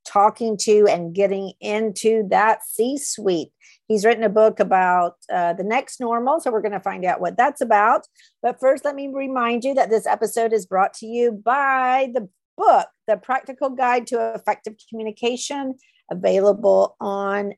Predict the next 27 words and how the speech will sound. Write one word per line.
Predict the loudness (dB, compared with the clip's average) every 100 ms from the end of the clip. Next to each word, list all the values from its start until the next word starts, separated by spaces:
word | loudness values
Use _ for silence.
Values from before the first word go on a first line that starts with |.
| -8
Amazon. | -6 -4 -4 -2 -4 -4 -6 -6
It's | -6 -2
about | 2 2 2 -2
you | 0 2 2 0
getting | 0 0 0 2
recognized | 2 2 0 -4 -6 -6 -6 -6
for | -6
the | -6 2
value | 4 6 4 2 0
that | 0 0
you | -2 -2
already | 2 2 2 -2
contribute. | -6 -10 -10 -4 -2 0 0 0 -2 _ _ _ _
It's | -6 -6 -8 _ _
chapter | 0 2 2 0 2
by | 2 2
chapter. | 0 0 0 0 2 2 0 _ _ _ _ -8
Each | -8 -8 -8
one | -2 0 2 2
deals | 4 6 4 0
with | -2 -2
one | -2 -2 -2 -2
aspect | -2 -2 -2 0 0 -2
of | -14
communication, | -12 -10 -8 -4 -4 -4 -6 -4
whether | -2 0 0 2
it's | 0 -4 -12